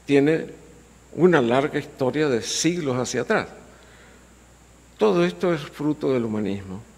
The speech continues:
todo esto es fruto de esa idea original,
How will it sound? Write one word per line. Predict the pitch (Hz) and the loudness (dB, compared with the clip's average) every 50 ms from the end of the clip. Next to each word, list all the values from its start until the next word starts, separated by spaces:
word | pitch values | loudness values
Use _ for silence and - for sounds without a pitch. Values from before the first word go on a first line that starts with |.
| - - | -20 -4
todo | - 175 190 196 185 180 185 | 0 2 4 4 4 4 2
esto | 190 185 - 180 | 2 0 -4 -6
es | 151 | -6
fruto | - - - - 165 170 196 202 202 - 175 | -6 -8 -6 -2 2 2 2 2 0 -4 -4
de | 156 156 | -4 -4
esa | 147 - - 147 | -4 -6 -6 -6
idea | 127 120 110 95 - 165 180 185 185 190 185 - - - - - - - - - - | -6 -6 -6 -4 -2 0 0 0 0 -4 -6 -8 -14 -20 -20 -20 -20 -20 -20 -8 0
original, | - 135 135 131 - - - 135 120 123 135 147 143 123 127 139 156 | 2 2 2 2 0 -6 -4 -2 0 2 4 4 4 2 0 -2 -6